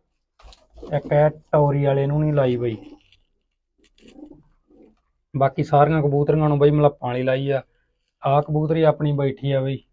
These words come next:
ਬਗਲ ਟੌਰੀ ਵਾਲੀ, ਬਰਡੀ ਕਬੂਤਰੀ ਬਈ ਤਿੰਨ ਬਾਜ਼ੀਆਂ ਜਿੱਤੀ ਐਤਕੀ। ਤੇ ਇਹ ਵੀ ਬਾਬਾ ਸੁੱਖ ਰੱਖੇ ਕੱਢਾਂਗੇ ਆਪਾਂ ਐਤਕੇ ਸਾਲ ਵੀ, ਤੇ ਵੇਖਾਂਗੇ ਕੀ ਰਿਜ਼ਲਟ ਦਿੰਦੀ ਆ।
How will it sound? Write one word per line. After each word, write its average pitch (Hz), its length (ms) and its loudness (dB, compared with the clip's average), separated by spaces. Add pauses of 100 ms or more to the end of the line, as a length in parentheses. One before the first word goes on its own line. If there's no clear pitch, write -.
(140)
ਬਗਲ 127 320 -2
ਟੌਰੀ 131 300 -2
ਵਾਲੀ, 123 220 -2 (600)
ਬਰਡੀ 135 380 2
ਕਬੂਤਰੀ 143 400 -2
ਬਈ 143 160 4
ਤਿੰਨ 143 300 2
ਬਾਜ਼ੀਆਂ 135 380 0
ਜਿੱਤੀ 135 320 -2
ਐਤਕੀ। 143 360 -2 (1040)
ਤੇ 131 100 -2 (360)
ਇਹ 143 160 4
ਵੀ 156 200 2 (300)
ਬਾਬਾ 127 440 2
ਸੁੱਖ - 340 -2
ਰੱਖੇ 147 220 0
ਕੱਢਾਂਗੇ 151 420 0
ਆਪਾਂ 147 280 0 (840)
ਐਤਕੇ 139 440 -2
ਸਾਲ 139 280 0
ਵੀ, 139 160 -6 (3000)
ਤੇ 147 80 -4
ਵੇਖਾਂਗੇ 139 460 -2
ਕੀ 143 240 0
ਰਿਜ਼ਲਟ 143 340 2
ਦਿੰਦੀ 135 380 -4
ਆ। 127 120 -4